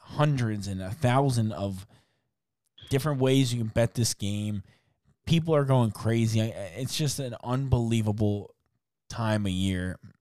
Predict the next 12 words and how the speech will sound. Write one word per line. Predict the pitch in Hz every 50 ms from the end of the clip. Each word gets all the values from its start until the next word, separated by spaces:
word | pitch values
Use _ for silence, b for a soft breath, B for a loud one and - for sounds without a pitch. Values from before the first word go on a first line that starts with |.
| _ _ _
and | - 110 104
I | 101 101 95 95 - _ _ _ -
just | - 147 135 - - - _
feel | - 147 139 135
like | 127 120 113 -
this | 127 127 123 - -
year | 135 120 101
is | 92 - _ _ -
different | 113 - - - 76 71 69 - _ _ _ _ _ _ _ _ _ _ _ _ _ _ _ _ _ _ _ - - - 123
with | 120 120 -
the | - 110
betting | 107 - 113 107 104 101 98 95 90 92 -